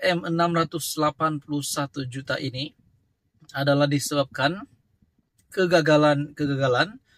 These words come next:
daripada pimpinan Muhyiddin Yassin sebagai Perdana Menteri pada ketika itu? Nah, saudara-saudara yang amat dihormati, saya tidak cakap R M enam ratus delapan puluh satu juta ini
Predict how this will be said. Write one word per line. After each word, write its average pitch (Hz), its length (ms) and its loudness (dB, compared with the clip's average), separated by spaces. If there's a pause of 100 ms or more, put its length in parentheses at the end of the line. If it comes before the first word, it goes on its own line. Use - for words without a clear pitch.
(480)
daripada 165 640 4
pimpinan 147 840 0 (380)
Muhyiddin 156 300 4
Yassin 185 240 -2 (100)
sebagai 143 400 0
Perdana 131 320 -4
Menteri 135 540 -12 (100)
pada 147 240 0
ketika 180 320 -8
itu? 156 320 -6 (1080)
Nah, 143 400 -4
saudara-saudara 202 720 4
yang 180 240 6
amat 165 160 2
dihormati, 139 640 -2 (240)
saya 175 320 2
tidak 165 240 -2
cakap 165 400 2
R 131 320 -6
M 139 240 -2
enam 135 400 -4
ratus 135 560 -6
delapan 127 320 -6
puluh 131 160 -10
satu 131 400 -8
juta 131 320 -6
ini 117 320 -14